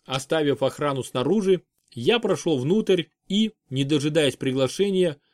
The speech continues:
присел прямо напротив троицы, вальяжно расположившихся в кресле. Всем своим видом я показывал, что вся эта суета мне не интересна. Тщательно подобранный наряд,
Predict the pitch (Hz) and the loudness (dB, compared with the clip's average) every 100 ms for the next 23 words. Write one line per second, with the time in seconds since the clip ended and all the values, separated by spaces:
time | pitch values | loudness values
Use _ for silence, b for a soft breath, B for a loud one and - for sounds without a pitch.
0 | _ _ _ 131 139 160 131 - 139 131 | _ _ _ -2 0 2 0 0 -2 -2
1 | 123 117 123 117 107 - - 214 226 - | -2 -2 -4 -4 -8 -8 0 2 2 0
2 | 160 131 131 160 170 147 135 - 131 123 | 0 2 2 2 2 0 -2 0 0 2
3 | 139 156 139 131 143 - 135 113 110 98 | 0 -4 -6 -4 -4 0 0 0 -4 -8
4 | - _ _ _ _ _ - - 180 156 | -10 _ _ _ _ _ -8 0 0 0
5 | 143 156 156 139 196 160 131 147 151 147 | -2 0 0 0 -2 -2 -2 -2 -2 -2
6 | 185 190 139 113 101 - 120 - 165 185 | 0 0 0 -2 -4 -10 -10 -6 -2 0
7 | 175 160 180 170 - 196 160 156 170 185 | -2 -2 0 0 0 -2 -2 -2 0 0
8 | 196 175 214 214 185 123 - 101 - _ | 0 0 0 2 0 -2 -6 -12 -14 _
9 | _ _ _ - - 151 143 131 127 131 | _ _ _ -16 -4 -2 -2 -2 -4 -2
10 | 127 131 123 120 120 117 160 214 214 | 0 0 0 -2 -2 -2 0 0 -4